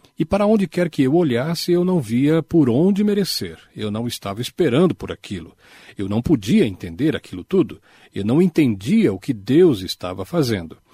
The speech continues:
Eles disseram, "Nós esperaremos." Eu disse, "Bem, então, me deem um tempo para pensar." Então orei por três meses e finalmente decidi que aquilo era o que Deus queria de nós.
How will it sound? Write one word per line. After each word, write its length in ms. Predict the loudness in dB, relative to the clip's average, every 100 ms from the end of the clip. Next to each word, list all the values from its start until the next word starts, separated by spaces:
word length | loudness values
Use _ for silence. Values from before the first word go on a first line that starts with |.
| _ _ 0
Eles 200 | 0 0
disseram, 500 | -2 0 -2 -2 -6 _ _ _
"Nós 380 | -4 -2 -2 -2
esperaremos." 840 | -6 -6 -4 0 0 -2 -10 -18 -4
Eu 140 | -4
disse, 400 | -2 -4 -6 -6
"Bem, 240 | -2 0
então, 360 | -2 -2 -4 -4 _
me 180 | -8 -8
deem 340 | -8 -4 -2
um 80 | -2
tempo 320 | -2 -4 -4
para 180 | -8 -6
pensar." 560 | -6 -6 -6 -12 -16 -20 _ _ _ _ _ _ _
Então 340 | -2 2 2 4
orei 280 | 4 4
por 200 | 2 -2
três 480 | -4 -2 4 4 4
meses 600 | 0 0 0 -4 -14 -6
e 80 | -4
finalmente 440 | 0 2 0 -2
decidi 400 | -4 -6 -6 -8
que 100 | -6
aquilo 360 | -8 -4 -2 0
era 200 | 0 -4
o 40 |
que 120 | -4 -6
Deus 220 | -4 -6
queria 380 | -4 -2 -2 -2
de 100 | -4
nós. 480 | -4 -8 -12 -16